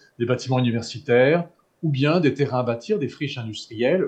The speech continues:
voire, euh, des casernes de gendarmerie ou des bases militaires. Donc, c'est un univers très, très large.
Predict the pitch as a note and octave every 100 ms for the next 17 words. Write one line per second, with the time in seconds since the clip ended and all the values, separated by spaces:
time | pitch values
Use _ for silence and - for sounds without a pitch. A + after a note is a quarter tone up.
0 | - C#3 D3+ B2 A2 G#2 G2 G2+ B2 A2
1 | B2+ A2 G2 G#2 G2+ G2 G2 D#3+ G3 -
2 | E3+ F#3+ C3 G#2+ B2+ A#2 B2 D3+ C#3 A2+
3 | - - A2+ A2 A2+ C3+ C3+ A#2 - A2+
4 | C#3 G3+ A3+